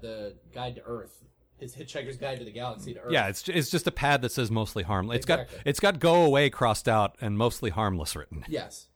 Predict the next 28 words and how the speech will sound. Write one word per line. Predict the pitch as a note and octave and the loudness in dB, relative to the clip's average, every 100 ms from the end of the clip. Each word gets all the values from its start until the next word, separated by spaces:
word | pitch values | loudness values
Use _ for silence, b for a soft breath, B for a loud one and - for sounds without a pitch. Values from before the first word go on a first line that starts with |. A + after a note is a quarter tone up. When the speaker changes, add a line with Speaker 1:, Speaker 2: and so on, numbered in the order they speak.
| _ _ | _ _
Speaker 1:
<laughs> | _ _ B | _ _ B
I | B B B B B B _ _ _ _ _ _ _ - _ _ _ _ - - G2+ | B B B B B B _ _ _ _ _ _ _ -20 _ _ _ _ -20 -18 -14
love | A2 G#2+ | -12 -12
that | G#2 E2+ | -14 -12
"go | G#2+ | -12
away" | G#2 G#2+ G#2 | -10 -12 -14
pad. | - G#2+ G2+ - B2 | -16 -16 -16 -16 -6
Speaker 2:
Yeah, | A2 G2 | 0 2
me | F#2 F#2 | 2 -2
too. | - D2+ - | -6 -8 -2
Knowing | B2 F3 F#3+ | 2 4 4
Speaker 1:
Um, | |
Speaker 2:
that | D#3 C#3+ | 2 0
it's | - | -6
still | - D#3 C#3 | -6 -4 -4
floating | - C3 C3 B2 | 0 0 2 2
around | A#2 A2+ | 2 0
the | G2+ | -4
set | - A2 G#2+ _ _ - | -2 0 -2 _ _ -8
and | A2 | -4
that | A2 | 0
they | A2+ | 0
repurpose | A2 A2+ - G#2 G2 - | 2 0 -2 -6 -6 -8
it | D#2 | -8
is | D#2+ - | -10 -12
just | - - | -14 -12
delightful. | C#2+ C2 - | -12 -12 -8
Speaker 1:
Yep. | D3 | -8